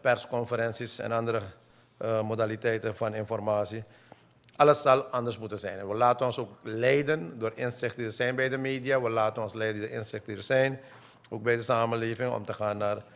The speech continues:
betere professionalisering. Binnenkort wordt ook ingevuld de functie van, eh, eh, de algemene directeur hier op het, eh, kabinet. Daar is er ook afgelopen tijd een selectietraject ingezet. En daarvoor zijn al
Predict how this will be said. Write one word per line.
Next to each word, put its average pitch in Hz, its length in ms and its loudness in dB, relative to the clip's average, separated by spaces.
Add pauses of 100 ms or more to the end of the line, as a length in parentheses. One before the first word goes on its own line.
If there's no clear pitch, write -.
(520)
betere 131 460 0
professionalisering. 139 1000 6 (1600)
Binnenkort 147 520 8
wordt 135 220 4
ook 160 180 0
ingevuld 131 460 2
de 123 60 -2
functie 127 360 -2
van, 120 300 4
eh, 117 180 2
eh, 104 60 -4 (920)
de 117 80 0
algemene 135 420 2
directeur 139 580 0
hier 127 220 0
op 120 100 2
het, 117 180 -2
eh, 120 140 2
kabinet. 123 600 0
Daar 107 220 2
is 101 80 -4
er 120 60 -4
ook 117 140 -6
afgelopen 123 480 -4
tijd 123 280 0
een 120 200 -6 (260)
selectietraject 120 840 -6
ingezet. 117 720 6
En 104 200 2
daarvoor 104 320 8
zijn 104 180 4
al 104 200 6